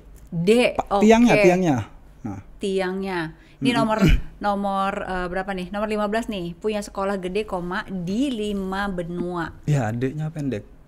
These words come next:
Speaker 1: Tiangnya kurang
Speaker 2: Tiangnya,
Speaker 1: naik
Speaker 2: ah,
Speaker 1: dikit.
Speaker 2: iya, ah.
Speaker 1: Oke.
Speaker 2: Bukan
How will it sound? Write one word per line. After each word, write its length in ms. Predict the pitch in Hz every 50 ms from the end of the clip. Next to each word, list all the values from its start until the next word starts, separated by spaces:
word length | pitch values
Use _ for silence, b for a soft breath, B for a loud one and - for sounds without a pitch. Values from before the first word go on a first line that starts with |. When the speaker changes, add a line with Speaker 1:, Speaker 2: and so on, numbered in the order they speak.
| _
Speaker 1:
Tiangnya 360 | - - 202 196 190 196 214 214
kurang 200 | - 214 185 175
Speaker 2:
Tiangnya, 380 | 175 175 170 170 170 170 165 160
Speaker 1:
naik 200 | - 147 139 123
Speaker 2:
ah, 80 | 123 -
Speaker 1:
dikit. 240 | 190 151 147 135 135
Speaker 2:
iya, 80 | 127
ah. 60 | 113 - - - - - - - - - - - - - - B B B B B B
Speaker 1:
Oke. 60 | 170 123 123
Speaker 2:
Bukan 260 | - 151 151 156 143